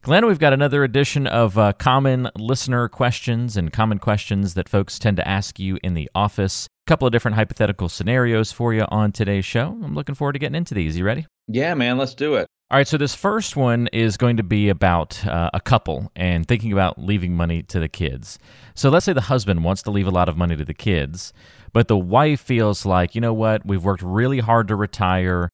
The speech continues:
Speaker 1: Um, we've worked really hard to save all this money. Don't wanna just scrimp and save the rest of our lives as a couple." Um, what do you think is kind of the, a reasonable amount for a couple in that situation to leave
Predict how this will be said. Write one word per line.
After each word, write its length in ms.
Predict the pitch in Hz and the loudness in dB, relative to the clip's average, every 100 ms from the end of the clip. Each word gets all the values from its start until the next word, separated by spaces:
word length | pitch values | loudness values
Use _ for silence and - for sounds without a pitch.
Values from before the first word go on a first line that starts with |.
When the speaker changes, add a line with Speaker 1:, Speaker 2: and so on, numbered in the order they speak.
| _ - | _ -6
Speaker 1:
Um, 360 | 78 78 78 | -4 -2 -2
we've 180 | 85 80 | -2 -2
worked 180 | 85 85 | -4 -4
really 380 | 85 101 113 110 | -2 2 4 4
hard 220 | 104 98 | 4 2
to 60 | |
save 300 | 98 101 95 | 0 0 0
all 140 | 92 90 | 0 0
this 280 | 85 87 90 | -2 -4 -2
money. 440 | 85 82 80 80 - - - 92 | -2 0 -2 -4 -8 -20 -14 2
Don't 220 | 127 131 | 2 4
wanna 160 | 131 | 0
just 280 | 107 107 - | 0 0 -2
scrimp 340 | - 113 113 107 | -2 0 0 0
and 120 | 95 | -4
save 400 | - 101 95 82 | -2 0 0 0
the 120 | 85 | 0
rest 260 | 95 95 92 | 0 0 -2
of 100 | 80 | -2
our 300 | 90 143 180 | 2 4 4
lives 500 | 90 69 69 104 110 | 2 -2 -2 -4 -2
as 220 | 90 87 | -2 0
a 60 | 82 | -2
couple." 560 | - 92 - 80 73 - _ _ | -2 -4 -2 -4 -2 -6 _ _
Um, 560 | 95 95 95 95 101 107 | 0 2 2 2 0 2
what 220 | 117 143 | 2 2
do 60 | 151 | 0
you 140 | 151 | 0
think 260 | - 135 117 | 0 -2 -2
is 180 | 107 | -6
kind 200 | - 120 | -4 -4
of 80 | 107 | -2
the, 140 | 104 101 | -2 -2
a 60 | |
reasonable 920 | 95 90 98 110 104 107 104 90 95 | -2 -2 -2 -2 0 0 0 0 0
amount 480 | 92 90 87 92 - | 0 0 0 -2 -6
for 220 | - 92 | -8 -4
a 40 | 90 | -2
couple 240 | 104 90 | -2 -2
in 80 | 82 | -2
that 160 | 85 - | -4 -2
situation 640 | 90 - 80 76 87 80 | -4 -2 -4 -2 -4 -4
to 160 | 92 | -4
leave 480 | 85 82 85 87 76 | -4 -2 -2 -2 -4